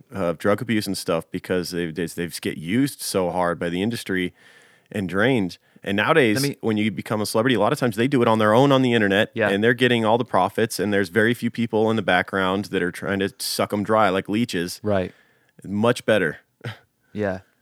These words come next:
Speaker 2: You know what? Playing devil's advocate here, though, I feel like at the time that he stepped in, he definitely should not still be in charge. But at the time her dad stepped in, she may have been heading for that twenty-seven Club route, route. You know what I'm
Speaker 1: Mm-hmm.
Speaker 2: saying?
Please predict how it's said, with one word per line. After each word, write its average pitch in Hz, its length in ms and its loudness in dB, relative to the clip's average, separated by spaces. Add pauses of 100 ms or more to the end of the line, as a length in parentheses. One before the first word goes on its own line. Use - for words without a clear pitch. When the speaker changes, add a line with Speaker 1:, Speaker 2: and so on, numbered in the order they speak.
(440)
Speaker 2:
You 123 100 -2
know 143 100 4
what? 151 280 4
Playing 165 260 0
devil's 131 320 0
advocate 107 400 0
here, 95 220 -6
though, 90 260 -8 (800)
I 104 120 0
feel 139 280 2
like 117 480 4
at 110 220 0
the 120 80 -2
time 156 380 0
that 123 140 0
he 123 120 -2
stepped 120 400 0
in, 104 300 -4 (280)
he 117 140 -6
definitely 135 400 2
should 113 180 -6
not 110 220 2
still 117 160 -2
be 107 160 -4
in 95 80 -4
charge. 98 320 -4
But 101 80 -2
at 98 80 -4
the 107 80 -6
time 131 380 -2
her 120 140 0
dad 113 340 4
stepped 113 320 -2
in, 127 240 -4 (160)
she - 200 -2
may 151 180 0
have 120 100 0
been 107 160 -2
heading 117 340 0
for 98 140 -4
that 95 180 -2
twenty-seven 101 640 -2
Club 87 340 -6
route, 87 260 -6 (220)
route. 107 260 -4 (1040)
You 117 80 -6
know 127 60 0
what 131 60 2
I'm 131 80 -2
Speaker 1:
Mm-hmm. - 80 -6
Speaker 2:
saying? 143 340 -4